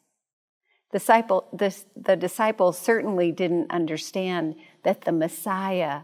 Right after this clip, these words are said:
was to become the servant of all. After his resurrection, Jesus was still explaining these revelations to the, to them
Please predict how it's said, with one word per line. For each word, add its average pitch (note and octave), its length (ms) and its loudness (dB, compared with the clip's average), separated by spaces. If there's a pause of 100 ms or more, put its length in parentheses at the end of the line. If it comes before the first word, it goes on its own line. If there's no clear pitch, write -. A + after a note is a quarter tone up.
(160)
was F3 220 -6
to F#3 140 -2
become F3 760 -4
the F3 100 -4
servant E3+ 680 -6
of D#3+ 160 -4
all. D#3 540 -8 (720)
After G#3+ 320 6
his F3 260 -4
resurrection, F3 1000 2 (320)
Jesus A3+ 480 0
was G#3 160 -2
still A#3+ 680 4
explaining G#3 920 -2
these F3 240 -2
revelations F3+ 960 0
to F3+ 160 -2
the, D#3+ 240 -6 (160)
to F#3+ 160 -2
them D#3 400 2